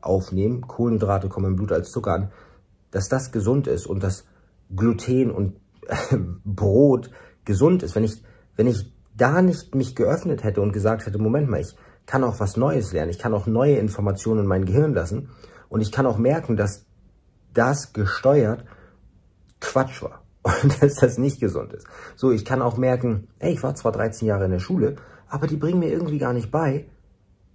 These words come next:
wie ich mich finanziell abkoppel, wie ich finanziell frei werde.“ Und komischerweise, mein Professor,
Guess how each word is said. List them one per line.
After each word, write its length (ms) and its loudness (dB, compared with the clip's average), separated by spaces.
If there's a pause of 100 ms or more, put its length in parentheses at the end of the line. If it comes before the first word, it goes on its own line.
(360)
wie 140 0
ich 140 -4
mich 160 0
finanziell 760 2
abkoppel, 600 -2
wie 140 0
ich 80 -4
finanziell 600 -2
frei 280 -4
werde.“ 200 -10 (280)
Und 160 -2
komischerweise, 840 2 (320)
mein 240 2
Professor, 640 0